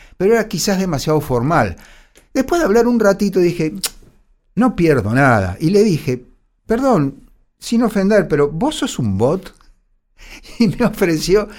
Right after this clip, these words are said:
llamarme por teléfono para demostrarme que no era un bot. Lo que viene a demostrar algo. Ella tampoco sabe cuán lejos puede llegar la, la inteligencia artificial, porque tranquilamente un bot me podría llamar por teléfono y hacerse pasar por persona.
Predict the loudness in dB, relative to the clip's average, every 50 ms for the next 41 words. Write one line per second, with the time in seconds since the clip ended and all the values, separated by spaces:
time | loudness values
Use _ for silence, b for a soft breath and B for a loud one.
0 | B B B -4 -2 0 0 0 0 0 0 0 -2 -2 -2 -2 -4 -4 -6 -4
1 | 0 4 4 4 4 2 -2 -4 -4 -4 -6 -8 b b b b b 0 2 2
2 | 4 2 2 0 0 0 0 0 2 0 0 0 0 2 2 0 0 0 0 0
3 | -2 -2 -4 -6 -10 -18 _ _ _ _ _ _ _ _ _ 0 0 0 2 0
4 | 2 2 2 4 4 2 2 2 4 4 4 6 4 4 2 0 0 -4 -4 -8
5 | -12 _ _ _ _ _ _ _ _ _ _ _ _ _ _ -4 -2 0 0 0
6 | 0 0 2 2 2 2 0 -2 -2 0 -2 -4 -4 -4 -4 -2 -2 -2 -2 -2
7 | -4 -6 -8 -10 -4 -2 0 0 2 2 2 2 2 -2 -2 0 0 -2 0 0
8 | 0 -2 -2 0 0 0 -2 -2 -2 -4 -4 -4 -4 -4 -4 -4 -6 -6 -8 -6
9 | -6 -6 -4 -2 -4 -4 -4 -6 -6 -6 -8 -6 -4 -4 -4 -4 -4 -6 -4 -4
10 | -4 -4 -4 -4 -2 0 0 0 0 0 -2 -2 -2 -2 -2 -2 -2 -2 -2 -2
11 | -2 -2 -2 -2 -2 -2 -2 -2 -2 -2 -2 -2 -4 -2 -2 -2 -2 -2 -2 -2
12 | 0 -2 -2 -2 -4 -4 -4 -4 -6 -4 -4 -4 -2 -2 -4 -4 -4 -6 -6 -6
13 | -6 -6 -6 -4 -6 -8 -10